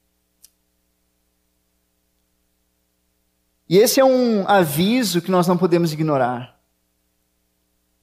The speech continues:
Nós não podemos negligenciar. "Não vos conformeis com este século." Essa palavra que Paulo usa aqui pra falar de século pode ser traduzida por mundo.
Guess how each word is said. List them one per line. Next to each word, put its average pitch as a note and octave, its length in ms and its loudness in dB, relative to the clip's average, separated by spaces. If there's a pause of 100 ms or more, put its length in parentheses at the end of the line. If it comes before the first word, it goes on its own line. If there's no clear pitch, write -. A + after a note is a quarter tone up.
(580)
Nós D#3 160 0
não F#3 120 4
podemos G3 640 2
negligenciar. F3 1120 0 (540)
"Não G3+ 380 2
vos G#3 220 -2
conformeis E3+ 1000 -2 (320)
com D#3 100 -4
este D3 240 -4
século." C3 640 -6 (1400)
Essa E3+ 220 0
palavra G#3+ 460 2
que A3 100 -6
Paulo G#3 300 2
usa G3+ 160 0
aqui F#3 100 -4
pra G3+ 120 0
falar F#3 240 2
de E3+ 140 -4
século E3+ 720 0 (2750)
pode G#3+ 300 4
ser G#3+ 640 4
traduzida G#3+ 680 2
por A#3 220 0
mundo. G#3+ 680 2